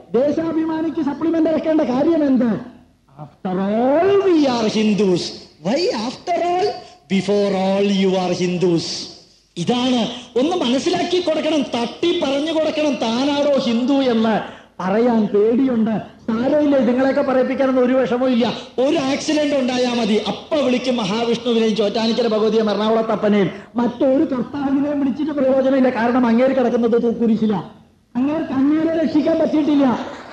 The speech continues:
അതൊന്നും വിളിച്ചോണ്ട് പ്രയോജനമില്ല. നേരെ ഇവിടെ വരും. വരാതിരിക്കാൻ സാധ്യമല്ല. അവസാനം ചെന്നെത്തേണ്ട പോയിന്റ് ഇതാ. ആയിരത്തി അറുന്നൂറ്റി മുപ്പത്തിനാല് വർഷം കഴിഞ്ഞിട്ടും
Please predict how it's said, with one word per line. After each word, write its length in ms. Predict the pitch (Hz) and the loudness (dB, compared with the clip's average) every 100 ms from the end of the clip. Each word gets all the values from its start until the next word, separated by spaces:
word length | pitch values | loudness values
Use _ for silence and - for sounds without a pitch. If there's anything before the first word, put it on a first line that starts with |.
| - | -4
അതൊന്നും 400 | 254 269 294 311 | 0 2 0 0
വിളിച്ചോണ്ട് 420 | 294 247 302 294 | 0 0 -2 0
പ്രയോജനമില്ല. 760 | 269 262 294 294 294 262 254 220 - - 196 | 0 0 0 0 0 0 0 -4 -8 -10 -4
നേരെ 520 | 214 254 262 262 254 | -2 0 0 0 0
ഇവിടെ 360 | 240 226 247 226 | 0 -2 -2 0
വരും. 200 | 208 185 160 - - - - - 196 | 0 -2 -6 -16 -20 -20 -20 -8 -4
വരാതിരിക്കാൻ 920 | 208 254 277 277 269 - 269 269 262 | -2 -2 0 0 0 -2 -2 0 -2
സാധ്യമല്ല. 960 | - 226 226 208 226 294 269 254 220 - - - | -4 -6 -6 -4 0 0 2 0 -2 -8 -14 -10
അവസാനം 880 | 202 226 269 269 269 269 277 269 254 | -4 -2 -2 -2 -2 -2 -2 -2 0
ചെന്നെത്തേണ്ട 800 | 247 226 226 226 226 277 262 247 | 0 0 0 0 -2 -2 0 0
പോയിന്റ് 640 | 247 220 226 262 277 269 262 | 0 0 0 2 2 2 0
ഇതാ. 360 | 208 254 220 165 - - - | 0 0 -2 -6 -14 -14 -6
ആയിരത്തി 560 | 214 240 240 247 - | -2 0 2 0 -2
അറുന്നൂറ്റി 520 | 226 226 226 226 220 233 | -2 0 2 0 0 -2
മുപ്പത്തിനാല് 960 | 214 214 285 - - 262 233 226 226 | -2 -4 -6 -6 -2 0 0 0 2
വർഷം 560 | 214 214 214 - 269 233 | 2 0 -2 -2 -2 -2
കഴിഞ്ഞിട്ടും 720 | 226 220 254 277 277 240 | 0 0 2 0 0 0